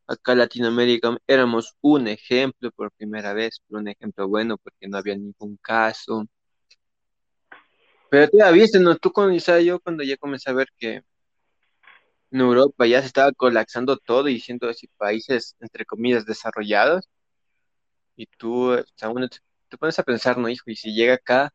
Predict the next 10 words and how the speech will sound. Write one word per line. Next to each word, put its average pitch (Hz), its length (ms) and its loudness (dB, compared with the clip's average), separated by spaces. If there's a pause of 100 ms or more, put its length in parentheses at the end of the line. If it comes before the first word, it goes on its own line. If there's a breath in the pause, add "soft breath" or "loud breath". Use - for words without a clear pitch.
(880)
si - 120 -20
tus - 120 -8
manos 156 260 4
no 170 60 6
aguantan, 143 540 4
chuta, - 300 -8
nosotros, 131 800 -10 (2000)
difícil 151 480 -2
está 117 220 -4
ahí. - 200 -8